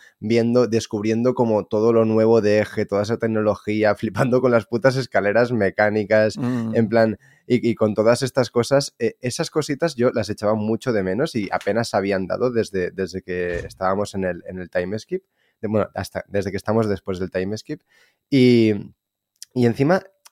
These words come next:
Speaker 1: siento, eh, en plan, ahora que se vuelvan a separar, Lu-, volver a ver a Luffy más con los Mugis, porque después de tanto tiempo en Wano y Onigashima, Luffy ha estado solo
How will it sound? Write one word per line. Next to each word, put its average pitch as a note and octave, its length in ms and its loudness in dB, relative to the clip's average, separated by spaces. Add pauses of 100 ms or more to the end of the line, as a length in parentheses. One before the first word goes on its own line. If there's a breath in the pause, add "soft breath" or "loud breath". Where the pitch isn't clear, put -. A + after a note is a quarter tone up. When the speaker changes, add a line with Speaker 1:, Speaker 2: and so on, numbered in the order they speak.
Speaker 1:
siento, E3 800 0
eh, A2+ 440 4
en G#2 140 -4
plan, G#2+ 180 0
ahora A#2+ 140 2
que C#3 120 -4
se - 80 -4
vuelvan A2+ 260 0
a A2+ 60 -2
separar, A2 680 2
Lu-, B2 360 2
volver B2+ 320 4
a G#3+ 60 4
ver G3 100 2
a E3 60 4
Luffy D3+ 400 0
más C3+ 320 -2
con A#2+ 160 2
los G2 160 0
Mugis, B2+ 480 -2
porque G2 260 -4
después G2 420 -4
de C3 60 -2
tanto A#2 320 0
tiempo G#2+ 320 -2
en G2+ 100 0
Wano G#2 160 2
y F#2+ 80 -2
Onigashima, F#2+ 640 -4 (300 soft breath)
Luffy G#2+ 240 0
ha - 20 2
estado G2 260 -2
solo F#2+ 440 2